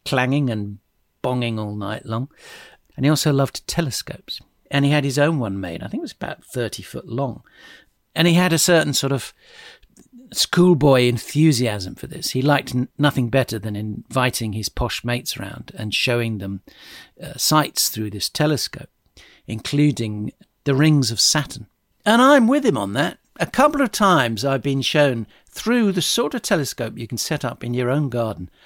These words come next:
I've been shown Saturn. There it is, looking exactly like it does in the picture books,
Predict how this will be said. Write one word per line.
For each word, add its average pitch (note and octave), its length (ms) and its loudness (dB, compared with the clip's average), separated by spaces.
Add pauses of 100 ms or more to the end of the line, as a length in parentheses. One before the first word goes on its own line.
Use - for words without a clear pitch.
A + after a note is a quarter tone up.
(220)
I've D#3+ 200 2
been G3 180 2
shown D#3 520 2
Saturn. D3 520 -4 (340)
There A3+ 360 4
it A#3 120 2
is, A3+ 300 -2
looking D3+ 260 0
exactly D#3+ 720 -2
like F3 280 -2
it - 140 -6
does A2+ 280 0 (120)
in D3+ 160 -2
the D3 80 -2
picture - 340 -4
books, A2 280 -8